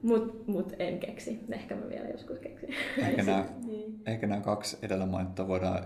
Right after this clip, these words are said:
Speaker 2: yhdistää auto-chat-fiktio-, fictioniksi, jossa tota, <laughs> aletaan sitten julkaisemaan jotain oikeita keskusteluja tai muuta. Toisaalta niin kun, äh,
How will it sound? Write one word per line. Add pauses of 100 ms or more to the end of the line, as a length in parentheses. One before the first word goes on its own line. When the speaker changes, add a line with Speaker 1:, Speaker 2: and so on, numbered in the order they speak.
Speaker 2:
yhdistää
auto-chat-fiktio-,
fictioniksi, (140)
jossa
tota, (360)
<laughs>
aletaan
sitten
julkaisemaan
jotain (760)
oikeita (220)
keskusteluja
tai (380)
muuta. (1300)
Toisaalta
niin
kun, (840)
äh,